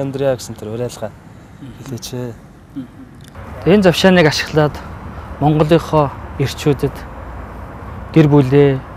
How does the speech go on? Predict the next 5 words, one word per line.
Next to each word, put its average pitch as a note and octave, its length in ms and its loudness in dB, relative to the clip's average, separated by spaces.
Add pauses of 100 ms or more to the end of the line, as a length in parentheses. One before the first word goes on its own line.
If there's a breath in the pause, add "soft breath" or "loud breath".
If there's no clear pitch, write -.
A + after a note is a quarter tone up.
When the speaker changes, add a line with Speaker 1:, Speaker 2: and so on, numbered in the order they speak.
(180)
Speaker 2:
үр D3+ 240 4
хүүхдүүдээ D3+ 600 0 (600)
үндэстнээ E3 720 4 (640)
ямар F#3 320 4
ч - 160 -12